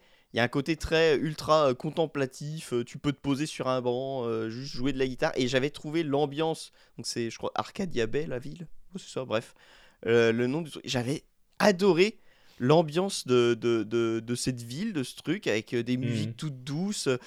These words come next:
Speaker 1: euh, des tons très, euh, tu sais, euh, crépusculaires, euh, orangés, posés. J'étais bien dans ce truc.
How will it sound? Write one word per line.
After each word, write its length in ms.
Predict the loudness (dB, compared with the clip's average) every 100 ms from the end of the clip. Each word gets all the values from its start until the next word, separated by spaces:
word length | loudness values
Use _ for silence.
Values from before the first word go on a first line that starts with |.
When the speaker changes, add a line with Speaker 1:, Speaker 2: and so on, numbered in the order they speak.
| -18 -18 -4
Speaker 1:
euh, 120 | -2
des 200 | 0 -2
tons 280 | -2 -4 -6
très, 400 | -2 4 6 8
euh, 240 | 8 6 4
tu 100 | 2
sais, 160 | 2 4
euh, 340 | 4 4 0
crépusculaires, 1040 | -2 -4 -4 -8 -14 -6 2 4 6 4 4
euh, 140 | 4
orangés, 720 | 2 2 0 0 0 -4 -6
posés. 480 | -8 -6 -6 -6 -8
J'étais 400 | -2 -2 2 0
bien 480 | 0 -6 -2 -2 -2
dans 140 | -4
ce 100 | -6
truc. 240 | -4 -6